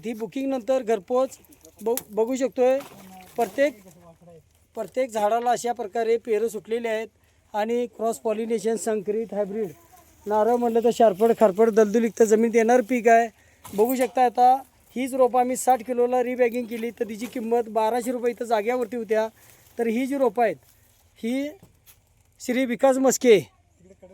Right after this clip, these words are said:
गाव आहे गेवराईपासून बारा किलोमीटरवरती बागेवाडी म्हणून.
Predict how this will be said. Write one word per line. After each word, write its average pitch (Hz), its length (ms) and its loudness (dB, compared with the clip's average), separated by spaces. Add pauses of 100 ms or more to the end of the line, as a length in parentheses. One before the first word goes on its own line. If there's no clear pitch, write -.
(120)
गाव 226 200 6
आहे 247 200 6
गेवराईपासून 247 840 0 (540)
बारा 220 260 4
किलोमीटरवरती 247 640 0
बागेवाडी 247 520 2
म्हणून. 220 300 0